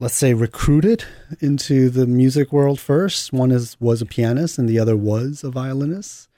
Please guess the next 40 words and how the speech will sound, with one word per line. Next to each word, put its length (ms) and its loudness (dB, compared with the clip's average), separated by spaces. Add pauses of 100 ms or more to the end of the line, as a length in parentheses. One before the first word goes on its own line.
(360)
And 160 2
then 180 4
eventually 480 2
I 160 0
had 160 0
to 80 -2
join 520 4
as 140 2
a 60 0
cellist, 460 0
so 100 -2
we 140 0
had 120 0
a 60 -2
family 500 2
trio. 640 -4 (260)
But 160 -2
now, 760 2
it's 260 -14
ironically, 840 0 (560)
back 240 -2
then 300 2
I 100 0
was 160 4
the 60 2
one 160 2
who 100 0
didn't 320 0
want 160 0
to 60 0
be 120 -2
a 40 2
musician, 480 0
and 100 0
now 160 0
I'm 120 0
the 140 0
only 200 4
one 240 2
left 480 -2